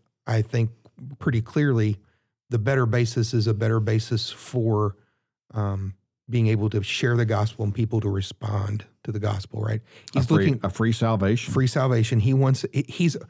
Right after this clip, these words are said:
Speaker 1: Stinson is an extremely practical revivalist, I think. Uh, we often, the story is told like he was a ardent doctrinal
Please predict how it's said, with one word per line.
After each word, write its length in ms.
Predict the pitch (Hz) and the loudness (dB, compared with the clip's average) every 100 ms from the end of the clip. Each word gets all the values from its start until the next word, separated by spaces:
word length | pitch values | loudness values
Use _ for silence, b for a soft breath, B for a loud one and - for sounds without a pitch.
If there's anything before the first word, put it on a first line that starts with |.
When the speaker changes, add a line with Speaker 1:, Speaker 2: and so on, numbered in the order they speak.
| b b b | b b b
Speaker 1:
Stinson 520 | - 165 196 202 196 | -6 0 0 2 2
is 140 | 160 | 4
an 80 | 131 | 4
extremely 720 | 107 - - - 143 151 147 139 | 2 -2 -6 0 2 4 4 2
practical 960 | - - 135 143 - 131 - 143 139 | -2 -4 -4 -4 -6 -6 0 2 4
revivalist, 800 | 131 117 107 110 110 98 98 - | 2 2 2 2 2 0 -2 -4
I 100 | 101 | -6
think. 380 | 95 107 104 - _ _ _ _ _ _ _ - | -6 -6 -8 -10 _ _ _ _ _ _ _ -16
Uh, 120 | 101 | -12
we 160 | 113 123 | -2 0
often, 640 | 139 151 151 131 120 113 | 2 2 2 4 4 4
the 120 | 110 | 2
story 380 | 104 - 202 156 | -2 2 4 4
is 80 | 113 | 2
told 240 | - 120 | 0 0
like 180 | 113 107 | 2 0
he 160 | - 120 | 0 0
was 320 | 110 104 101 | 2 2 2
a 540 | 104 104 104 101 101 - - - | 2 2 2 0 -2 -6 -12 -4
ardent 460 | 131 131 120 113 | 0 2 2 0
doctrinal 680 | 110 117 127 - 143 147 147 | 0 -2 -2 0 2 4 2